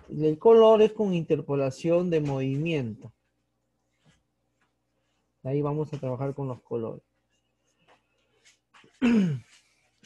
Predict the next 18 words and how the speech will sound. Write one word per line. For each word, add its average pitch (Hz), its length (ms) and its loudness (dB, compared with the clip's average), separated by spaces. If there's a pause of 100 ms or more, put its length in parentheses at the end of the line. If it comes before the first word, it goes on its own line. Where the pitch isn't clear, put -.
(100)
Hay 226 120 2
muchas 285 280 -2
cosas 277 260 0
que 240 140 -2
podemos 226 400 -2
hacer 233 240 -2
con 202 140 -2
interpolación 156 580 -2
de 170 100 -2
forma. 170 460 2
Ya 147 160 2
la 160 160 4
otra 185 160 -2
clase 185 260 -2
hacemos 165 300 0
más 160 220 -2
ejercicios, 180 520 -2 (120)
pero 226 640 4